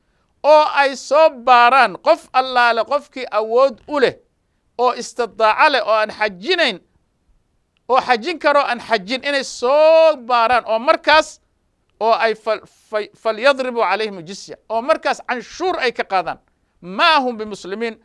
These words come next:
wa ma hum bimuslimiin." Halkaasaa la gaarsiiyey. Kuwaas muslimnimadooda dhanba maaha. Waa in canshuur laga qaadaa sida ahlu kitaabka oo kale. Maxaa yeelay? Qofka maal iyo caafimaad oo haddana aan xajinayn, Imaam Cumar ibn Khattab, amiirul mu'miniin, wuxuu yidhi,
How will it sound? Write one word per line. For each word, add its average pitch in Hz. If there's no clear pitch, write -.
wa 190
ma 226
hum 226
bimuslimiin." 156
Halkaasaa 262
la 202
gaarsiiyey. -
Kuwaas 349
muslimnimadooda 294
dhanba 302
maaha. 254
Waa 262
in 311
canshuur 294
laga 294
qaadaa 233
sida 277
ahlu 247
kitaabka 202
oo -
kale. 139
Maxaa 254
yeelay? 277
Qofka 254
maal 220
iyo 226
caafimaad 220
oo 226
haddana 220
aan 269
xajinayn, 240
Imaam 254
Cumar 277
ibn 226
Khattab, 220
amiirul 247
mu'miniin, 226
wuxuu 226
yidhi, 208